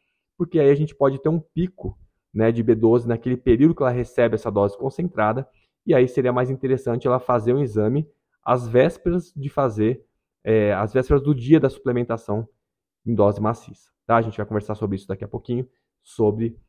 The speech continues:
as possibilidades aí de tratamento que a gente vai ter. Bom, a vitamina B doze, quando a gente pensa em ações metabólicas,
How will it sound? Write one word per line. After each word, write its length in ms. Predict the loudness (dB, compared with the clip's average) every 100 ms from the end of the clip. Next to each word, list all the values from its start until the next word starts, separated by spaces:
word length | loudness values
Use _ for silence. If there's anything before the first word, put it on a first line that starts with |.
| _
as 180 | -18 -18
possibilidades 880 | -4 -2 0 -2 -4 0 2 2 0
aí 140 | -2
de 100 | -4
tratamento 720 | -6 -6 -4 -4 -4 -4 -6
que 80 | -10
a 60 | -10
gente 260 | -10 -10 -8
vai 160 | -8
ter. 220 | -8 -16 _ _ _ _ _ _ _ _ _ _ _ _ _ 2
Bom, 240 | 2 2 -2
a 100 | -2
vitamina 300 | 0 2 4
B 120 | 4
doze, 560 | 6 6 4 0 -6 -8 _
quando 140 | -6
a 20 | -6
gente 120 | -6
pensa 340 | -4 -4 -4
em 40 | -8
ações 580 | -8 -8 0 2 2 0
metabólicas, 800 | -4 -4 2 2 2 -4 -16